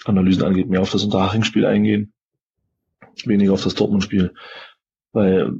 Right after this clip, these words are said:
bei allem Respekt vor Karlsruhe, ich glaube, die, die Klasse von Dortmund, äh, hat Karlsruhe bei Längen nicht oder bei weitem nicht. Und, ähm, von daher ist das, glaub ich, auch nicht so dramatisch, dass du da jetzt gegen eine Champions-League-Mannschaft, äh, ja,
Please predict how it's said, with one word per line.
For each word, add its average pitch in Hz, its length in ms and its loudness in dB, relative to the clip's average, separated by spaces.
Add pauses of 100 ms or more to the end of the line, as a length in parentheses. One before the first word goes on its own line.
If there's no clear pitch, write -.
(140)
bei - 140 0
allem 104 140 2
Respekt 98 320 0
vor 92 140 -2
Karlsruhe, - 580 -2
ich - 160 -8
glaube, 98 380 -2
die, - 180 -8
die - 140 -6
Klasse 98 340 2
von 90 220 0
Dortmund, 92 500 0
äh, 90 500 -2
hat 92 120 -4
Karlsruhe 92 340 0
bei 92 100 2
Längen 95 280 2
nicht - 480 -2
oder 98 160 -2
bei 92 100 2
weitem 90 320 0
nicht. 90 300 -6
Und, 92 320 -10
ähm, 87 300 -8 (1080)
von 95 160 2
daher 92 260 2
ist - 220 0
das, - 100 -2
glaub 82 220 -4
ich, 90 120 -6
auch - 180 -6
nicht 92 180 -2
so 90 840 -2
dramatisch, 92 720 0
dass - 160 -4
du - 80 -2
da 87 180 -2
jetzt 90 320 -2
gegen 92 240 0
eine 90 140 0
Champions-League-Mannschaft, 92 1080 -2
äh, - 60 -12
ja, 87 300 -8